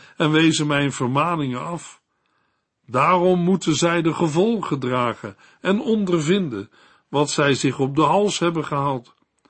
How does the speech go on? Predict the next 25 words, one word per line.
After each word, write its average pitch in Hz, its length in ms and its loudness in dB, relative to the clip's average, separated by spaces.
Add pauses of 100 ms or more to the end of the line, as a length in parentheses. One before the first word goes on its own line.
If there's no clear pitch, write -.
(460)
Want 143 240 0
hun 147 200 2
onwil 196 580 4
wordt 139 220 2
hun 139 180 2
dood 202 380 2 (260)
en 156 140 -2
hun 139 200 4
voorspoed 151 720 2
zal 156 240 2
bedrieglijk 131 680 -2
blijken. 107 480 -2 (500)
Ook 123 300 -6
die 226 220 4
kan 165 260 0
hun 127 180 0
val 175 380 0
niet 160 380 -2
voorkomen. 156 800 -4 (960)
Maar 117 220 -2
wie 117 180 0
wel 196 360 2
naar 139 180 0
mij 110 180 -4
luistert, 92 680 -10